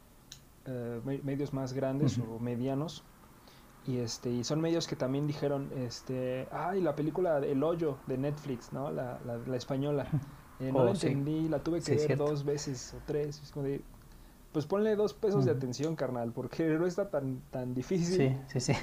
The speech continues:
Speaker 1: Y a lo mejor es lo mismo con,
Speaker 2: <laughs>
Speaker 1: con Tenet, ¿no? Digo, eh, la comparación puede
Speaker 2: Quizá.
Speaker 1: parecer burda, pero, pues, ponle atención, ¿no? Si te vas a sentar a ver una película, pues deja el celular un
Speaker 2: Sí.
Speaker 1: rato.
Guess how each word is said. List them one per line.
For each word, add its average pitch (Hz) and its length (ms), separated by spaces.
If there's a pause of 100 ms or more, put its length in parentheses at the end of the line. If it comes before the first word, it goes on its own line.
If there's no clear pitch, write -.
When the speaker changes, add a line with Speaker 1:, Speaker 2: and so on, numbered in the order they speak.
(140)
Speaker 1:
Y 143 40
a 135 40
lo 139 120
mejor 156 300
es 156 100
lo 147 80
mismo 147 320
con, 127 160
Speaker 2:
<laughs> - 140
Speaker 1:
con 127 180
Tenet, 185 380 (380)
¿no? 156 300
Digo, 147 500
eh, 147 200
la 139 260
comparación 143 460
puede 160 200
Speaker 2:
Quizá. 117 100
Speaker 1:
parecer 127 340 (160)
burda, 151 460 (760)
pero, 117 540
pues, - 180
ponle 196 180
atención, 170 400
¿no? 185 140
Si - 80
te 196 60
vas 185 100
a - 40
sentar 170 180
a 175 40
ver 165 120
una 170 160
película, 160 400
pues 120 180
deja 127 180
el 127 60
celular 117 340
un 123 140
Speaker 2:
Sí. - 60
Speaker 1:
rato. 131 220